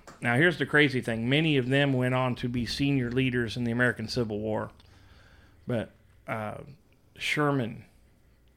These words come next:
Joseph E. Johnston, lots of big names that we think of. Stonewall Jackson. Got their start in Florida during the Second and Third Seminole Wars.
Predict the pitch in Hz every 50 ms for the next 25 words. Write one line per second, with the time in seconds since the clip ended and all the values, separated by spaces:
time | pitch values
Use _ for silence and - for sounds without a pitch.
0 | _ _ - - 135 135 - - 127 123 131 123 113 113 123 120 117 117 113 -
1 | - - - - - - - - - _ _ _ _ _ _ _ _ _ _ _
2 | _ _ _ _ _ _ _ _ _ - - 202 139 131 127 135 135 - - 131
3 | 120 120 127 123 113 120 117 110 107 107 107 107 - - - - - - 113 107
4 | - - 110 107 - 107 104 - - - - - 143 143 151 151 143 139 139 120
5 | 131 127 123 123 - - - - 104 - - _ _ - _ _ _ _ _ _
6 | _ _ _ _ _ - 123 123 123 - 131 120 - - - 131 127 127 120 107
7 | 107 - - 120 117 107 - - - - _ _ _ _ _ - _ _ _ _
8 | _ _ - _ - - - _ _ _ _ _ - 123 123 117 113 - - 135
9 | 131 123 123 123 117 113 113 113 - 120 117 113 107 - - 110 110 107 101 98
10 | - - - - - - - -